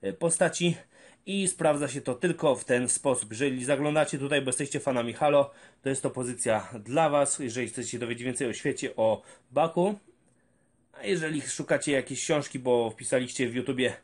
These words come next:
e, książka, sci-fi czy cokolwiek, adaptacja, e, książkowa gry, no to nie tędy musicie, e, znać i lubić, e, generalnie świat Halo. Więc to jest podstawowy,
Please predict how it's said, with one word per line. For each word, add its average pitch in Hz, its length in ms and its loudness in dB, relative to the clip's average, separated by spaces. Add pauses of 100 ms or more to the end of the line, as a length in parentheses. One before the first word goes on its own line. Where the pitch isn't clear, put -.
(320)
e, 104 140 0
książka, 143 560 2
sci-fi 131 500 2
czy 123 100 -8
cokolwiek, 143 560 0
adaptacja, 123 640 2 (480)
e, 110 360 0
książkowa 123 640 0
gry, 165 240 6
no 147 160 2
to 120 600 4
nie 139 180 2
tędy 120 360 2
musicie, 113 420 -4 (540)
e, 110 260 -4
znać 165 420 0
i 131 60 -2
lubić, 127 460 0 (280)
e, 110 280 -2
generalnie 117 580 0 (280)
świat - 540 0 (300)
Halo. 104 400 0 (140)
Więc 156 160 -6
to 190 60 2
jest - 180 4
podstawowy, 151 720 2